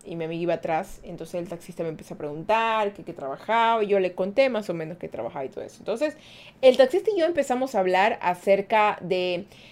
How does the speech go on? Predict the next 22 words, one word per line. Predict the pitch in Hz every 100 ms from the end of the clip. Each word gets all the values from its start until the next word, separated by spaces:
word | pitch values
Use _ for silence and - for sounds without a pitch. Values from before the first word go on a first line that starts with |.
| -
de, | 202 226 214
de, | 190 208 185
de, | 208 -
de | 196 220
los | 220 214 233
hijos, | 202 - 302 - - -
¿verdad? | 190 175 190 277 - - _
¿Por | 220 202
qué? | 208 170 - _ _ _ _ _ - - - -
Porque | 220 214 220 220 -
estamos | 208 220 240 294 214
viendo | 226 233 254
que | 247 196 175 -
en, | - 190 -
en | 202
distintas | 190 - 240 247 240
partes | - 202 202 208
del | 202 185
mundo, | 180 185 180
en | 170
distintos | 175 202 202 208
tiempos, | - 185 180 185 196